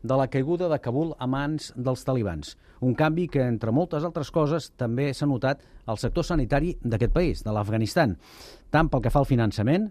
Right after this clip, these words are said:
molt, perquè realment la situació econòmica és molt complicada, com a la gestió d'un dels pilars de qualsevol país, com és el sector sanitari. Saludem ara els nostres enviats especials, ja al cor de l'imperi dels talibans, l'ara anomenat Emirat Islàmic de l'Afganistan.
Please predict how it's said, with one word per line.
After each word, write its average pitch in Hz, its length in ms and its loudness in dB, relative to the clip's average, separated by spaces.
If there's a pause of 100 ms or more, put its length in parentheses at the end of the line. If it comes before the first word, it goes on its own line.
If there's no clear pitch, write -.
(140)
molt, 135 440 2 (100)
perquè 95 300 -6 (340)
realment 101 260 -2
la 101 120 -2
situació 98 320 -4
econòmica 104 340 0
és 95 80 -4
molt 101 160 -4
complicada, 110 500 -4
com 151 220 4
a 160 60 6
la 147 100 4
gestió 156 400 0
d'un 165 160 0
dels 151 180 -2
pilars 131 300 0
de 139 100 0
qualsevol 104 460 -2
país, 104 400 -4 (260)
com 98 160 -6
és 98 140 -2
el 92 80 -4
sector 101 320 -4
sanitari. 85 460 -8 (420)
Saludem 196 420 2
ara 185 160 -2
els 143 140 -4
nostres 160 320 -2
enviats 151 240 0
especials, 160 600 2 (100)
ja 160 320 0
al 156 180 0
cor 170 220 0
de 156 100 0
l'imperi 135 440 0
dels 127 240 -2
talibans, 151 580 -2 (400)
l'ara 139 300 2
anomenat 131 520 4
Emirat 131 460 2
Islàmic 139 600 2
de 135 240 2
l'Afganistan. 147 720 0